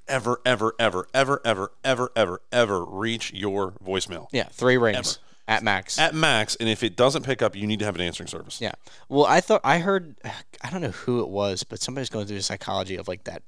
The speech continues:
Speaker 2: the voicemail and, like, marketing and that part, and he was like, "Three rings is the perfect amount. If you answer too fast, you're too eager.
Speaker 1: Mm-hmm.
Speaker 2: But if you answer too slow, they're not important enough." So
Speaker 1: Mm-hmm.
Speaker 2: three rings is that perfect number of,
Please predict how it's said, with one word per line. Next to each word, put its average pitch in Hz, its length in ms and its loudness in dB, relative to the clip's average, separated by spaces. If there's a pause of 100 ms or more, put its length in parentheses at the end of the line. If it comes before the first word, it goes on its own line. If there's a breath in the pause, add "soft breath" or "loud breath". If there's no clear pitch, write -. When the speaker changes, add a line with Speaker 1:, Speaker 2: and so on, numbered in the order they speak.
(120)
Speaker 2:
the 101 140 -6
voicemail 95 580 -6
and, 95 140 -8
like, 87 200 -12
marketing 95 420 -10
and 92 80 -8
that 90 140 -8
part, 101 260 0 (480 loud breath)
and 113 340 0
he 98 120 -6
was 98 160 -6
like, 185 240 -8 (640 soft breath)
"Three 160 240 6
rings 170 320 4
is 117 160 -4
the 110 80 -2
perfect 110 340 0
amount. 101 220 -4 (240)
If - 100 -16
you 107 60 -4
answer 107 180 -4
too 123 160 -2
fast, 180 440 4
you're 156 60 -6
too 151 180 4
eager. 110 320 0 (180)
Speaker 1:
Mm-hmm. 90 320 -12
Speaker 2:
But 117 120 -2
if 104 60 -2
you 117 100 2
answer 120 500 0 (180)
too 95 160 -12
slow, 151 800 8 (120)
they're 110 120 0
not 104 160 4
important 98 360 0
enough." - 220 -14 (140)
So 92 120 -2
Speaker 1:
Mm-hmm. 107 80 -2
Speaker 2:
three 151 260 8
rings 151 400 4
is 107 160 0
that 101 180 4
perfect 135 320 0
number 139 380 2
of, 104 320 2